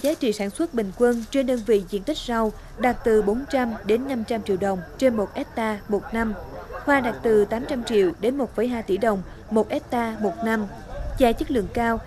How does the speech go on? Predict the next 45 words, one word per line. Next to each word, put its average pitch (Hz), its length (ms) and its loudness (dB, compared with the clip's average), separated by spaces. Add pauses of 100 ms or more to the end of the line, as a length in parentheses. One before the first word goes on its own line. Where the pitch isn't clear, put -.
(180)
đạt 247 180 2
khoảng 214 140 2
hai 269 180 -4
trăm 262 200 -2
năm 254 160 -2
mươi 233 100 2
triệu 196 220 2
đồng 196 180 0 (140)
một 208 180 0
hecta 226 480 -4
một 208 240 -4
năm, 220 220 0 (480)
cà 262 140 6
phê 285 240 4
đạt 220 220 0
khoảng 185 320 -2
hai 262 160 0
trăm 247 180 0
bốn 262 160 -2
mươi 240 120 0
triệu 185 160 0
đồng 190 260 0 (200)
một 208 220 2
hecta 220 400 -4 (140)
một 202 220 -2
năm. 208 220 -6 (1600)
Theo 302 120 6
Ban 285 260 2
điều 220 220 4
phối 233 160 4
nông 269 200 -2
thôn 226 180 0
mới 220 300 0
của 220 200 6
tỉnh, 190 240 0 (240)
định 226 160 6
hướng 240 200 0
phát 349 220 -2
triển 220 220 4
ngành 233 120 0
nông 247 200 0
nghiệp 208 320 4
được 220 220 0
xem 269 160 -2
là 214 120 2